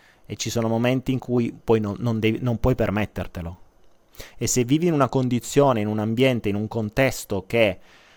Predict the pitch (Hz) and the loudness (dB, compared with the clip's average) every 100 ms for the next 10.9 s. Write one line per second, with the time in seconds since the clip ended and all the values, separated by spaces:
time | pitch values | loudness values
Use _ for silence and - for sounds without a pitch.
0 | _ - 127 131 123 143 139 123 123 156 | _ -4 0 0 0 -2 2 2 4 2
1 | 151 - 113 104 101 - 123 104 95 101 | 2 -2 -2 -2 -2 4 6 6 2 -2
2 | 110 120 117 - - 127 127 110 95 143 | -2 0 0 -2 -2 0 0 0 0 -2
3 | 131 123 110 - 139 110 98 95 - 107 | -2 -2 -4 0 0 0 -2 -4 -2 -2
4 | 104 - 151 139 - 117 110 101 127 113 | -2 -4 -2 -2 0 0 0 0 0 0
5 | 101 - 120 113 123 120 92 98 92 - | -4 -4 -2 2 4 4 0 -4 -4 -4
6 | 110 104 110 117 113 107 110 101 101 117 | -4 -4 -6 -2 -4 -2 -4 -4 -4 -2
7 | 104 107 127 139 107 95 90 - 113 95 | -4 -2 0 2 2 -2 -6 -2 -2 2
8 | 98 113 101 98 95 101 - 110 101 101 | 2 2 0 -4 -6 -6 -4 -2 0 -2
9 | - 127 113 - 92 95 - 107 151 101 | -2 -2 -2 -4 -8 -10 -8 0 2 2
10 | 95 - 98 82 87 90 95 131 90 | -2 -10 -14 -10 -10 -8 -2 0 -2